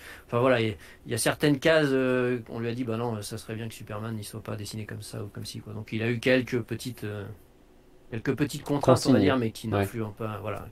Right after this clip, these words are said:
Speaker 1: consignes
Speaker 2: Ouais.
Speaker 1: qui n'influencent pas trop, euh, son, l'ensemble de, de, de cette œuvre qui est, voilà, qui est une belle, une belle réussite quand même.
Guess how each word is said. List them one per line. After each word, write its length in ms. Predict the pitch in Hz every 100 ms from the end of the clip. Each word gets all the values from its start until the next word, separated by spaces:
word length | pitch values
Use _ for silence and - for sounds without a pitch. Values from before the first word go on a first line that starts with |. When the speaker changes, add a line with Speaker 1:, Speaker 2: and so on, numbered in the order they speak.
| -
Speaker 1:
consignes 300 | 113 - 107
Speaker 2:
Ouais. 80 |
Speaker 1:
qui 160 | 101 -
n'influencent 520 | 107 107 - 110 107
pas 120 | -
trop, 300 | 110 - 123
euh, 100 | 104
son, 160 | - 104 104 92 85 - - _ - - _ -
l'ensemble 420 | 120 107 107 120
de, 160 | 110 104
de, 220 | 101 104
de 140 | 98 104
cette 240 | - 107
œuvre 220 | 123 113
qui 240 | 107 - 110
est, 100 | 95 90 95 - - - -
voilà, 200 | 107 98
qui 100 | 104
est 40 |
une 80 | 107
belle, 180 | 107 104
une 280 | 101 98 110
belle 120 | 120
réussite 320 | 110 110 117
quand 80 | 107
même. 160 | 107